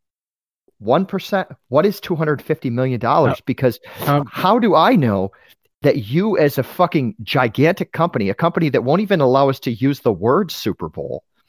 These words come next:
Speaker 1: which we can, we're covered under Creative Commons, uh, fair use. Or no, um, Digital Millennium Copyright Act, fair use clause. We're educational. I say that 'cause we don't make any money. <laughs>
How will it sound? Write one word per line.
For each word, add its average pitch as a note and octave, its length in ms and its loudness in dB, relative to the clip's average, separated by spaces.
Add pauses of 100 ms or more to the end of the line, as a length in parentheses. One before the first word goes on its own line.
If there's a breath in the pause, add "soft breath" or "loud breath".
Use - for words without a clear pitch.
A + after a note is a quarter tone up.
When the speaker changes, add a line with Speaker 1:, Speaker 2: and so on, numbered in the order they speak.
(160 soft breath)
Speaker 1:
which - 160 -8
we F3+ 80 2
can, D#3 240 2
we're A2+ 80 0
covered C#3 280 2
under B2 180 -2
Creative A#2 340 -2
Commons, A#2+ 480 -6 (640 soft breath)
uh, A2+ 160 0
fair B2 220 0
use. A2+ 440 -2 (1080)
Or B2+ 140 4
no, A#2+ 320 4 (400)
um, F#2 360 2 (100)
Digital F3 220 4
Millennium E3 380 4
Copyright C3+ 540 2
Act, G#2+ 240 -2
fair B2+ 200 2
use B2+ 220 -4
clause. E2 380 -4 (840)
We're D3 100 6
educational. A2+ 640 2 (140)
I C3+ 80 4
say C#3+ 180 4
that A#2+ 140 4
'cause G#2+ 100 -2
we G#2+ 80 -4
don't A2+ 140 2
make A#2+ 240 -4
any D3+ 160 4
money. D#3 400 -2
<laughs> A3+ 60 -12